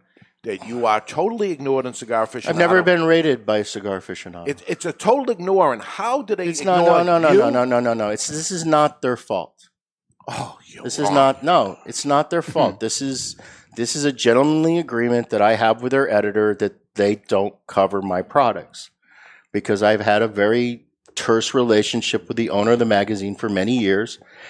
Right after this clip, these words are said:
Speaker 2: And it is, and to be honest with you, it's, it's partially my fault that this relationship is bad. It's not entirely his fault in any way. And both of us have never chose to try to make it better. And so we just have this agreement that,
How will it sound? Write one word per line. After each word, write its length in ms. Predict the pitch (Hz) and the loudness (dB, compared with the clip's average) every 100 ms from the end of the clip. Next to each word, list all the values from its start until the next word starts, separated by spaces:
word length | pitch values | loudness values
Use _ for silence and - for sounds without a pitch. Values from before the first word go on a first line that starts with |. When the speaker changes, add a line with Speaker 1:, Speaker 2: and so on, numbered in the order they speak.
| - | -4
Speaker 2:
And 160 | 113 120 | -2 0
it 200 | 120 127 | -2 0
is, 300 | 120 127 - | -2 -2 -4
and 160 | 113 | -6
to 60 | 120 | -4
be 120 | 120 | 2
honest 360 | 127 123 139 - | 4 4 2 -2
with 140 | 139 | -2
you, 160 | 135 147 | -2 0
it's, 260 | 131 - - _ _ | -2 -2 -18 _ _
it's 160 | - 127 | -10 -10
partially 480 | - 127 127 139 131 | 0 2 2 0 2
my 200 | 127 120 | 4 4
fault 320 | - 101 120 - _ _ _ - _ | 2 -2 -2 -8 _ _ _ -20 _
that 140 | 117 - | -6 -4
this 180 | 113 | -4
relationship 600 | 117 113 107 110 - 107 123 | 0 0 0 -4 -4 -4 -4
is 100 | 110 | -2
bad. 420 | 95 92 95 - _ _ _ _ | 0 0 -2 -8 _ _ _ _
It's 300 | 107 101 - | -8 -6 -2
not 220 | 113 110 | 0 0
entirely 420 | 113 - 117 127 | -2 0 2 2
his 260 | 131 117 101 | 2 0 0
fault 400 | - 98 104 - - | -2 -2 -2 -8 -10
in 140 | 104 | -2
any 240 | 104 110 | 0 0
way. 340 | 120 98 95 120 - - - | -2 -2 -2 -6 -14 -20 -8
And 200 | 117 107 | -6 0
both 220 | 117 123 | 2 2
of 80 | 147 | 2
us 140 | 135 - | 0 0
have 140 | 117 | 0
never 240 | 113 113 135 | 2 2 0
chose 420 | - 117 117 - | 2 2 2 -2
to 200 | - 120 | -8 -10
try 240 | - 113 | 0 2
to 80 | 110 | 4
make 220 | 113 113 | 2 2
it 160 | 143 - | 0 0
better. 440 | 95 95 101 143 _ _ - - _ | 0 0 -2 -6 _ _ -20 -20 _
And 680 | 107 110 110 113 117 117 117 | -2 2 4 4 2 0 -4
so 460 | - 120 120 120 | -2 2 4 2
we 160 | 117 127 | 0 -4
just 180 | 139 135 | -4 0
have 120 | 139 | 0
this 180 | 147 - | 0 -6
agreement 540 | 151 117 127 147 - | -6 -4 -2 -2 -4
that, 200 | 135 127 | -6 -6